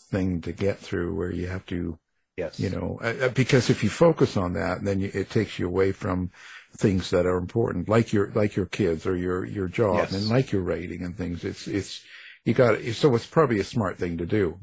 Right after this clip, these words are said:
Speaker 1: Like I always say, just post in the morning and walk away from the
Speaker 2: fire and forget.
Speaker 1: Yeah,
Speaker 2: Yeah.
Speaker 1: because there's just
Speaker 2: Yeah.
Speaker 1: too much. Uh, people have too much to say,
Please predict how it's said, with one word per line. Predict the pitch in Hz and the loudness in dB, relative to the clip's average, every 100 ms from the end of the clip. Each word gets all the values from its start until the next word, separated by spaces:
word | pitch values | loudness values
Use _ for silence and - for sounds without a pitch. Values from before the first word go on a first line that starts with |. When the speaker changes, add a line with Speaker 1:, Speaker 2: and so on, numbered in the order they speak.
| - | -6
Speaker 1:
Like | 92 87 | -4 0
I | 98 | 0
always | 95 85 | 0 -2
say, | - 87 85 | -4 -4 -4
just | 87 - | -6 -8
post | - 98 95 - 98 | -2 -2 0 -4 -4
in | 92 | -2
the | |
morning | 90 92 95 92 | -2 -2 -2 -2
and | 87 82 - - _ - | -4 -6 -12 -20 _ -4
walk | 95 90 90 | -2 -2 -2
away | 98 92 92 85 87 | -2 0 0 -2 -8
from | - 90 85 | -8 -6 -6
the | 90 87 _ _ - | -8 -10 _ _ 0
Speaker 2:
fire | 104 101 104 | 2 4 4
and | 101 | 4
forget. | 110 95 117 | 6 6 6
Speaker 1:
Yeah, | 98 98 98 | 4 2 4
Speaker 2:
Yeah. | 92 | 2
Speaker 1:
because | 90 - 101 104 | 2 0 -2 -2
there's | 95 | -4
just | - 92 | -2 -2
Speaker 2:
Yeah. | 82 | -2
Speaker 1:
too | 98 | -2
much. | 95 92 - - 95 | -4 -6 -8 -6 -2
Uh, | 90 87 | 0 -2
people | - 196 254 175 | 2 4 6 4
have | - | 4
too | 131 | 4
much | 107 92 - | 4 0 -6
to | - | -10
say, | - 104 92 78 - | 0 2 2 0 -10